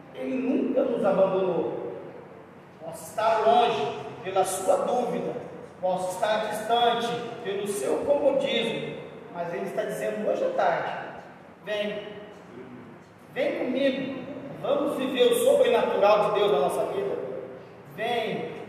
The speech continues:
esquece o seu problema, esquece, deixa tudo lá pra fora e somente vem." Que as mãos de Jesus fazem sempre estendidas. Nem sempre, se você for ver no versículo vinte e seis,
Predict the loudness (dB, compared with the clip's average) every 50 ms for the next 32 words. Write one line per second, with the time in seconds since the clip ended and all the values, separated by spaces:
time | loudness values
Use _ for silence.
0 | -14 -14 -14 -14 -6 -2 2 4 4 4 2 0 -2 -2 -2 -2 0 0 0 0
1 | 0 2 4 4 4 4 4 2 0 -2 -4 -6 -8 -8 -10 -10 -12 -12 -12 -12
2 | -10 -6 -4 -2 0 0 0 0 -2 -2 -4 -4 -6 -6 -6 -6 -8 -4 0 2
3 | 2 2 2 0 -2 0 4 8 8 8 8 6 2 0 -2 -4 -6 -8 -8 -10
4 | -4 -2 -2 0 0 -2 -2 -4 -6 -6 -4 -2 0 0 0 -2 -4 -8 -10 -12
5 | -14 -14 -16 -16 -16 -14 -2 0 2 2 2 2 0 0 2 2 2 2 0 -2
6 | -4 -4 -6 -4 -2 -2 0 0 -2 -4 -4 -6 -4 -4 -6 -6 -6 -6 -6 -8
7 | -8 -8 -10 -10 -12 -12 -12 -10 -12 -12 -12 -14 -16 -18 -20 -20 -20 -20 -20 -18
8 | -16 -14 -14 -14 -14 -14 -16 -16 -18 -18 -20 -20 -18 -14 -10 -4 -2 -2 0 0
9 | -2 -2 -2 0 0 0 0 0 -2 -2 -4 -4 -6 -4 -4 -4 -4 -4 -4 -2
10 | -2 -2 0 2 2 2 2 2 2 2 2 4 2 0 0 0 0 0 -2 -2
11 | -2 -2 -4 0 2 4 4 4 4 4